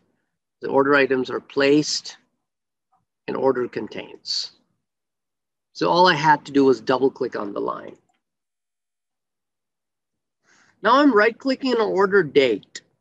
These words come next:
and I'm clicking on set required. So it bo-, becomes bold.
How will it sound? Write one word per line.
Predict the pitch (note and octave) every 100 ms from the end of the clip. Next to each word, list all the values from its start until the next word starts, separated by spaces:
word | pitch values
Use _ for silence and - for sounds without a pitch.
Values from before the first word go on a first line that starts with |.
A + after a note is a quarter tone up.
| _ _ _ _ _ _
and | D#3 D#3+ E3+
I'm | E3 D#3+ D3+
clicking | - G3+ - G3+
on | F3 D#3 D3+
set | C#3 - - A3 A3+ - _
required. | C3+ D3 D3 C#3+ C#3+ C#3+ C#3+ A2 F#2 - _ _ _ _ _ _ _ _ _ _ _ _ _ _ _
So | - D3+
it | - C3 -
bo-, | D3+
becomes | D#3 D3+ F3 D3
bold. | A#2 - C3 A#2 G2+ F#2 -